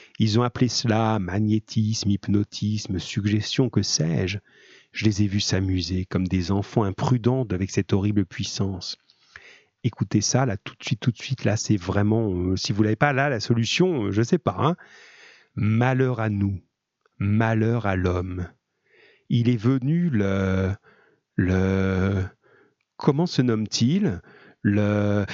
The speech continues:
euh, il, il semble qu'il me crie son nom et, et je ne l'entends pas. Le, oui, il, il le crie. J-, j'écoute. Euh, je, je ne peux pas. Euh, répète. Euh, le,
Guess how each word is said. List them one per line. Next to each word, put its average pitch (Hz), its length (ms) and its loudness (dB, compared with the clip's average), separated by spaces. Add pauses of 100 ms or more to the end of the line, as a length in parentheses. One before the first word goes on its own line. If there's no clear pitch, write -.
(120)
euh, 180 160 2 (140)
il, 202 600 0
il 180 120 0
semble 214 460 0
qu'il 175 260 0
me 180 140 2
crie - 260 0
son 170 280 2
nom 214 320 0
et, 180 240 0
et 175 40 4
je 170 120 2
ne 175 100 2
l'entends 180 360 0
pas. 143 240 0 (260)
Le, 151 1300 0
oui, 214 420 2 (520)
il, 165 200 2
il 180 160 2
le 185 100 2
crie. 156 380 0 (300)
J-, - 240 -4
j'écoute. 151 600 0 (340)
Euh, 160 240 -2
je, 139 160 -2
je 143 160 0
ne 113 80 -2
peux 127 100 2
pas. 120 280 0 (120)
Euh, 208 460 2
répète. 233 500 0 (240)
Euh, 165 160 2
le, 127 640 2